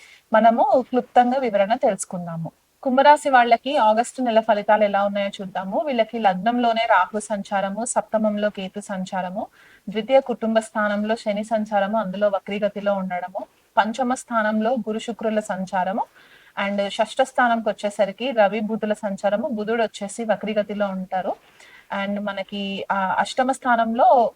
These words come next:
కుజుడి యొక్క సంచారము. ఇది గ్రహ గోచారం చూసుకున్నట్లయితే కనుక, ఆ,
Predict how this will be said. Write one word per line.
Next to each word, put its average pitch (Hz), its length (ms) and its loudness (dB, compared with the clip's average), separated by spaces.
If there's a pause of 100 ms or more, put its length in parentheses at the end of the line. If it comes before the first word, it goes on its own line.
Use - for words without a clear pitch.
కుజుడి 240 300 -2
యొక్క 233 220 2
సంచారము. 196 600 -2 (120)
ఇది 247 260 -6
గ్రహ 233 220 4
గోచారం 214 600 2
చూసుకున్నట్లయితే 190 720 -6
కనుక, 180 480 -2 (500)
ఆ, 190 360 4